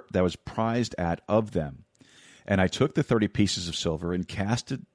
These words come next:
and cast them to the potter in the house of the Lord. Then I cut asunder mine other staff,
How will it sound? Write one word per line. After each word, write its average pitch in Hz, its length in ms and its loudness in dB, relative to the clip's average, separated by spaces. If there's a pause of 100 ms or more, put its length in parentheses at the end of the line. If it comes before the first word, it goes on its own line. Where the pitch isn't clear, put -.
and 87 140 -2
cast 113 420 -2
them 98 320 0
to 123 160 2
the 117 100 2
potter 87 540 0
in 87 100 -6
the 82 100 -4
house 90 280 -2
of - 60 -12
the 90 80 0
Lord. 90 400 0 (1160)
Then 101 180 6
I 107 80 4
cut 107 240 4
asunder 123 380 4
mine 95 360 2
other 95 220 0
staff, 87 640 -4